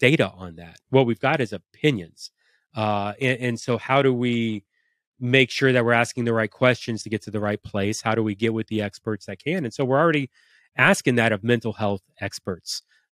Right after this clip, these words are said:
um, and, and talking with soul care people that, that deal with,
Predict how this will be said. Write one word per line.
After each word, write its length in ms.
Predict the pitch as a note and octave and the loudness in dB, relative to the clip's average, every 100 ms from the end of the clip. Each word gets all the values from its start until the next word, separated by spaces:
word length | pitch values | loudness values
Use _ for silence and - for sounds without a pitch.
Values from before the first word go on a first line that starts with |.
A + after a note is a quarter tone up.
| - | -6
um, 500 | G#2 G2 F#2+ F#2+ G2 | -2 -2 -4 -8 -4
and, 200 | C3 B2+ | 0 0
and 120 | B2 - | 0 -2
talking 480 | D3 C#3 C#3 A#2 | 2 2 2 -2
with 220 | A2+ A2 - | 0 -2 -2
soul 340 | - A#2 G#2+ | -2 0 0
care 480 | - G#2+ G2 F#2+ F2 _ _ _ _ | -2 -6 -4 -4 -8 _ _ _ _
people 480 | - C3 - F2+ - B2+ | -4 -2 -2 -8 -8 0
that, 280 | B2 A2+ A#2 | 0 0 0
that 340 | A#2+ A2 G#2+ | -2 -2 -10
deal 400 | B2+ C3+ C#3+ B2 | 0 2 4 2
with, 340 | G#2+ A#2 G#2 | 0 -2 -2